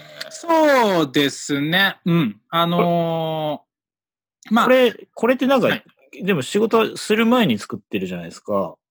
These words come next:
Speaker 1: さっきの話で言うと、別に実務経験なく作ってるから、
Speaker 2: はい。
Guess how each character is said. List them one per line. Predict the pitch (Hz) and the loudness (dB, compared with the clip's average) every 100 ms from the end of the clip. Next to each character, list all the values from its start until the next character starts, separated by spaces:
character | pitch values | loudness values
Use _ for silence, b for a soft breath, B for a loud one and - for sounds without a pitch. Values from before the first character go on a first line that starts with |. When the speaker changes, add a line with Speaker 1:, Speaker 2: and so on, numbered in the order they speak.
| _ _ | _ _
Speaker 1:
さ | - | -8
っ | 185 | -6
き | - | -6
の | 135 | -4
話 | 123 117 120 | -2 -2 -2
で | 117 | -4
言 | 98 95 | -2 -2
う | |
と、 | 90 123 110 87 - _ | -2 -2 0 -2 -10 _
別 | 113 107 135 | -20 -12 -4
に | 180 | -2
実 | 135 - | -2 -6
務 | 147 175 165 | -6 -4 -4
経 | - 185 | -2 -2
験 | 135 92 95 | -4 -8 -6
な | 113 | -6
く | - | -8
作 | - 98 | -16 -16
っ | |
て | 90 - | -16 -18
る | 85 | -18
か | 80 | -16
ら、 | - | -6
Speaker 2:
は | - 180 | -4 -4
い。 | - | -8